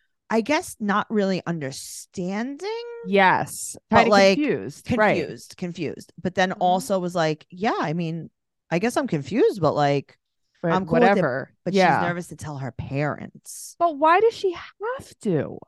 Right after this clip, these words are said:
Speaker 1: Uh, I don't know if you know, but I am gonna
Speaker 2: Uh-huh.
Speaker 1: tell you something. Uh, this is television.
Speaker 2: I know.
Speaker 1: And they might see it.
Speaker 2: I just feel like it,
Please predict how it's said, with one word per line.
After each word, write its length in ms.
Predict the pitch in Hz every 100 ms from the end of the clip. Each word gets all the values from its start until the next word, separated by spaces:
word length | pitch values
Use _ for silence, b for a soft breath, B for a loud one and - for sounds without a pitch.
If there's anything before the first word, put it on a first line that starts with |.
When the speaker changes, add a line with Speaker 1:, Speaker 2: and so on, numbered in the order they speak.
| _ -
Speaker 1:
Uh, 300 | 165 170 170
I 160 | 170 175
don't 260 | 175 185 269
know 120 | 302
if 140 | 208 175
you 60 |
know, 360 | 139 76 214 233 _ -
but 80 | 160
I 80 | 156
am 160 | 165
gonna 140 | 185 160
Speaker 2:
Uh-huh. 100 | 226
Speaker 1:
tell 120 | 135
you 100 | 139
something. 420 | - 85 127 139 -
Uh, 220 | 143 139 170
this 220 | 160 214
is 100 | -
television. 760 | - 190 190 143 139 139 269 - _
Speaker 2:
I 120 | 156 143
know. 500 | 143 120 71 139 - _ _
Speaker 1:
And 320 | 170 160 160
they 200 | 160 165
might 480 | 190 143 135 160 - _ _ _ _ _ _ _ -
see 240 | - 320
it. 160 | 175 - _ _ _ _ _ -
Speaker 2:
I 160 | 233
just 640 | 208 175 208 214 233 - -
feel 320 | 196 196 190
like 580 | 180 147 123 110 - - _ _ _ _ -
it, 200 | 120